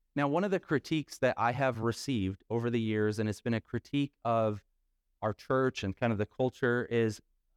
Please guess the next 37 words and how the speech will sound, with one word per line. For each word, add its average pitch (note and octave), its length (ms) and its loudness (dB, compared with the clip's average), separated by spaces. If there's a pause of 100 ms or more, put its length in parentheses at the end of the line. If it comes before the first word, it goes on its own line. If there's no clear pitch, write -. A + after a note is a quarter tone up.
(100)
um, F#2+ 240 -8 (100)
I'll C3 100 -2
say C#3+ 240 0
things B2 300 0
like, G#2+ 180 2
"We A#2+ 120 2
wanna A#2+ 180 0
create A#2+ 320 0
a G#2+ 60 -4
place - 320 -2
that G#2+ 280 0
is G2 360 -2 (360)
safe A#2 320 -4 (1120)
for G#2+ 100 -2
people." F2+ 420 -4 (320)
Or A2+ 200 2
I'll G#2+ 100 2
say, A2 380 0
"We A2 140 0
wanna A#2+ 240 0
create A#2+ 320 -2
an A2+ 120 0
environment G#2 560 0
where G#2 100 -2
people A2+ 260 -6
feel G#2+ 280 0
cared D#3 340 -2
for." E2+ 300 -6 (880)
And A2 120 -2
some C#3+ 200 0
people D#3 300 -2
will B2 100 2
say, A2 400 0 (1500)
"I G3 200 0
don't A#2 200 0
know, G#2+ 280 -2
Core. C3 600 0